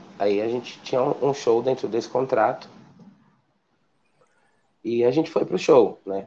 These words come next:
Foi, a gente foi bem recebido, muito bem pela Converse, cada um ganhou um, um, um par de All-Star pra gente usar, né? Pra, pra fazer o show e depois ficou pra gente. E quando a gente chegou no camarim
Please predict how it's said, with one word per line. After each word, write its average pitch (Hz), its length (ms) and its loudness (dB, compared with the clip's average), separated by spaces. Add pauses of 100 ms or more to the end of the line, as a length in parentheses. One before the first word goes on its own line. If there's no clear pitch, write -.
Foi, 107 320 -2
a 104 100 0
gente 107 200 -4
foi 113 100 4
bem 107 220 0
recebido, 101 400 -2
muito 104 240 -2
bem 92 160 -2
pela 92 180 -4
Converse, 90 400 -6
cada 87 220 -4
um 92 80 -4
ganhou 90 440 -2
um, 90 80 -8
um, 71 220 -8 (540)
um - 20 -4
par - 280 2
de 104 80 2
All-Star 90 680 2
pra 80 160 -6
gente 78 260 -14
usar, 85 320 -2
né? 98 220 -2 (180)
Pra, 76 200 -8 (280)
pra 80 120 -14
fazer 85 200 -6
o 82 60 -4
show 87 500 2
e 78 80 -8 (180)
depois - 240 -16
ficou - 140 -8
pra 98 200 2
gente. 98 500 -2 (960)
E 139 280 4
quando - 220 2
a 170 40 8
gente 165 180 8
chegou 143 160 6
no 147 80 6
camarim 127 640 6